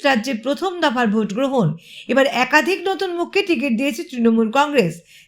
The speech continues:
দেবাংশু ভট্টাচার্য থেকে শুরু করে সায়নী ঘোষ, একাধিক তরুণ নেতা নেত্রীর ওপর আস্থা রেখেছে রাজ্যের শাসক দল। তবে এবার বিরাট দাবি সামনে এলো, যে কোনো দিন নাকি বিজেপিতে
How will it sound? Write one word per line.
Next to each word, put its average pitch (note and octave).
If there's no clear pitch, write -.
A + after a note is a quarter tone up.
দেবাংশু C#4+
ভট্টাচার্য A#3
থেকে A3+
শুরু D4+
করে E4+
সায়নী D#4+
ঘোষ, C#4
একাধিক D#4
তরুণ E4+
নেতা C#4+
নেত্রীর A#3+
ওপর A#3+
আস্থা C#4
রেখেছে E4+
রাজ্যের A3+
শাসক A#3
দল। A3
তবে B3
এবার B3+
বিরাট D4
দাবি D#4+
সামনে B3+
এলো, C4
যে D#4+
কোনো G4
দিন F4+
নাকি C#4+
বিজেপিতে B3